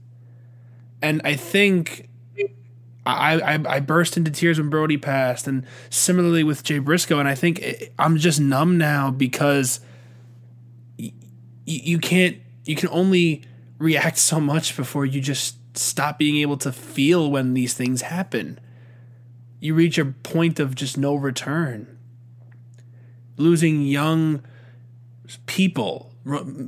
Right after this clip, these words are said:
you know, young men who, these three that we're talking about at least, that have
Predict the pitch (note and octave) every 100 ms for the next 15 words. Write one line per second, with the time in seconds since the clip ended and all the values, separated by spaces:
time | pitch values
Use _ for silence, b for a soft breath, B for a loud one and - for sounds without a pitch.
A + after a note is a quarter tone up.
0 | - D3+ B2+ A#2+ A#2+ C3+ D3 D#3 E3+ D#3+
1 | C#3 C#3 D3 E3 D#3+ C#3 D3+ D3 C#3+ C3
2 | - D3 D3 D#3 D#3 D3 B2+ D3 D#3+ D#3+
3 | C3+ B2 A2 A#2 B2 B B B B B
4 | - - - - D#3 D3 C3 C#3+ C#3 C#3